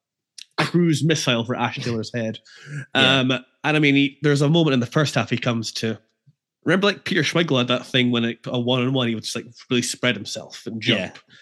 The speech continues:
Speaker 2: yeah.
Speaker 1: Well, he did that, only he did opposite of spreading himself. He just
Speaker 2: Yeah, he
Speaker 1: made
Speaker 2: made
Speaker 1: himself
Speaker 2: himself
Speaker 1: as
Speaker 2: look
Speaker 1: narrow
Speaker 2: smaller.
Speaker 1: as possible, um, and could have easily conceded. I mean, that guy, no,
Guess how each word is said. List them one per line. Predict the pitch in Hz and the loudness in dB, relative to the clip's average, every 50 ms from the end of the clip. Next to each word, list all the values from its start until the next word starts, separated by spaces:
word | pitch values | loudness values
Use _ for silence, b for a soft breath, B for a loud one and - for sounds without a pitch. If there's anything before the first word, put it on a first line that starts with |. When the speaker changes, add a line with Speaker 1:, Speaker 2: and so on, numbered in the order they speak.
| B B | B B
Speaker 2:
yeah. | B 95 92 - - _ - | B -10 -10 -12 -12 _ 0
Speaker 1:
Well, | 151 | 0
he | 147 | 4
did | 151 175 165 127 | 4 2 2 2
that, | 175 156 131 - | 0 0 0 0
only | 120 120 117 117 113 107 | 0 0 0 0 -2 -2
he | - | -2
did | - 127 131 - - | -4 -4 -4 -4 -6
opposite | - 117 - - 131 | -6 -6 -4 -4 -6
of | 90 - | -6 -6
spreading | - - 127 117 98 98 | -4 -2 -2 -2 -2 -4
himself. | 80 - - - - - - - - _ _ | -12 -14 -16 -16 -18 -20 -20 -20 -20 _ _
He | - - | -12 -10
just | 110 | -6
Speaker 2:
Yeah, | 123 | -2
he | 117 | -2
Speaker 1:
made | 117 110 | 0 0
Speaker 2:
made | 123 120 | 2 0
Speaker 1:
himself | 117 117 - 120 123 | 0 -2 -2 -4 -4
Speaker 2:
himself | 131 127 120 | -4 -2 0
Speaker 1:
as | 123 | 2
Speaker 2:
look | 120 | 2
Speaker 1:
narrow | 123 123 120 | 4 4 4
Speaker 2:
smaller. | 120 117 | 2 0
Speaker 1:
as | 117 113 | -2 -4
possible, | - - 135 131 - - 127 107 104 110 113 B B B B B B B B B B B | -4 -6 -6 -6 -6 -8 -10 -8 -10 -12 -12 B B B B B B B B B B B
um, | - 123 120 117 117 117 - | 0 0 2 2 2 0 0
and | 131 123 123 123 - _ _ _ - | 0 0 0 -2 -4 _ _ _ 0
could | - 196 170 | 2 2 2
have | 151 - | 2 2
easily | 151 151 131 127 110 | 0 0 0 0 -2
conceded. | - 127 123 - 135 117 104 - | -4 -4 -2 0 -2 -2 -2 -2
I | - 135 | 0 0
mean, | 139 135 123 123 - _ _ _ _ _ _ _ _ _ _ _ - - _ - | 2 2 0 -2 -6 _ _ _ _ _ _ _ _ _ _ _ -20 -20 _ -2
that | 139 147 139 120 117 | 0 0 0 2 0
guy, | 120 107 104 107 101 - _ _ _ _ _ _ _ _ - - | -2 -2 -2 -4 -6 -8 _ _ _ _ _ _ _ _ -14 -8
no, | 113 110 104 101 101 - | -6 -6 -6 -6 -10 -12